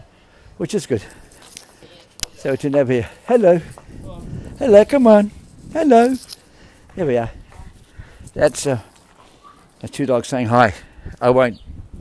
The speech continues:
say another joke about that for those of you who know that. So that's the, uh, that's the contest for tomorrow. Who's gonna win? Well, obviously, it would be the All Blacks who are the favourites.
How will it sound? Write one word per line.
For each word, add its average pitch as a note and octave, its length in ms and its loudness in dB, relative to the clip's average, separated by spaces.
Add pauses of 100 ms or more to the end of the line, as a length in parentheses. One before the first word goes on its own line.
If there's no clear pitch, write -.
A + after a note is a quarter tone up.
(120)
say A2+ 200 -6
another G#2 240 -4
joke G#2+ 240 -4
about G2+ 220 -8
that A2+ 200 -10
for - 100 -18
those G2+ 260 -8
of G2+ 120 -12
you G#2+ 100 -8
who G#2 60 -10
know A2 140 -10
that. A2+ 160 -10 (1000)
So - 140 2
that's G#3 220 4
the, F3 280 4
uh, D3+ 120 6 (480)
that's D#3+ 180 -2
the - 60 -10
contest E3 380 -2
for D#3+ 120 0
tomorrow. C#3+ 500 2 (760)
Who's E3+ 200 6
gonna F#3 220 6
win? A3 260 2 (1000)
Well, A2+ 320 0 (560)
obviously, A#2+ 600 -4 (1000)
it C#3 140 0
would C3 200 -2
be A#2+ 400 0 (400)
the B2+ 120 -2
All D3+ 180 6
Blacks A2+ 260 0
who B2 80 -4
are A2 40 -6
the G2+ 100 -8
favourites. G2 580 -8